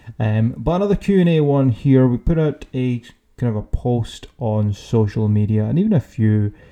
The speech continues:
um, on, uh, WhatsApp, because obviously our WhatsApp number is available for everyone to contact us. Uh, and a few people have been asking about certain topics,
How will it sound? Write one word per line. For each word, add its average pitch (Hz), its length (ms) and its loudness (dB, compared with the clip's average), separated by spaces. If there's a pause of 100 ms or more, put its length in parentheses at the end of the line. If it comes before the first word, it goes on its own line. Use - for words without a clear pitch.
(280)
um, 98 560 2 (220)
on, 101 920 0
uh, 98 220 -4
WhatsApp, 110 520 -4
because 113 220 -2
obviously 113 420 0
our 110 200 0
WhatsApp 135 340 -2
number 113 220 2
is 110 100 2
available 110 360 2
for 117 100 -2
everyone 107 300 2
to - 60 -6
contact 139 540 -4
us. 113 220 -2 (440)
Uh, - 60 -6
and 117 300 4
a 120 40 4
few 147 140 2
people 147 340 0
have 131 140 0
been 127 100 0
asking 123 540 -4
about 117 300 -2
certain 113 300 -8
topics, - 680 -10